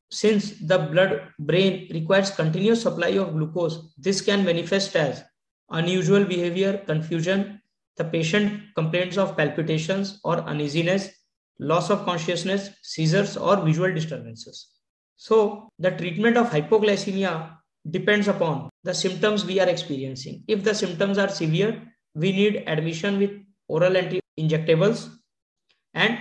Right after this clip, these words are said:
I V glucose infusion. If mild, that can be treated with Glucon-D, candy or fruit juice, taking glucose tablets. So the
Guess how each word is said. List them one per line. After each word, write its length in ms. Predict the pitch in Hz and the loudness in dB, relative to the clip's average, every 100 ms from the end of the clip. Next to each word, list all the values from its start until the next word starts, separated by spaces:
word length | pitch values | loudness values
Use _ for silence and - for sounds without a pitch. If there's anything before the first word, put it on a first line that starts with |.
| - | 0
I 120 | 156 | 2
V 140 | 160 | 2
glucose 380 | 156 165 175 170 | 0 -2 -2 -2
infusion. 680 | 170 160 170 185 233 - - _ _ | -2 -4 -2 0 -2 -4 -12 _ _
If 220 | 226 226 | -2 0
mild, 440 | 165 165 185 160 - - _ _ _ _ | 2 4 4 2 -4 -10 _ _ _ _
that 220 | 165 175 | -2 0
can 160 | 202 202 | 0 2
be 80 | 214 | 2
treated 420 | 180 175 202 190 | 0 0 2 2
with 260 | 196 185 - | 2 0 -8
Glucon-D, 920 | 143 160 160 180 190 208 220 - - _ _ _ _ _ | -4 0 2 2 2 2 0 -6 -14 _ _ _ _ _
candy 340 | 160 165 196 | 0 2 4
or 140 | 202 190 | 4 2
fruit 320 | 175 180 - | -2 -6 -2
juice, 280 | 208 233 - - - _ | 0 0 -2 -12 -20 _
taking 340 | 170 160 220 170 | -4 -2 -2 -2
glucose 540 | 160 160 196 202 - - - | -2 2 2 2 -2 -14 -6
tablets. 460 | 135 123 120 - - _ _ - | -4 -4 -8 -12 -20 _ _ -2
So 500 | - 226 - - - _ _ - | 4 4 2 -6 -20 _ _ -6
the 160 | 185 | -4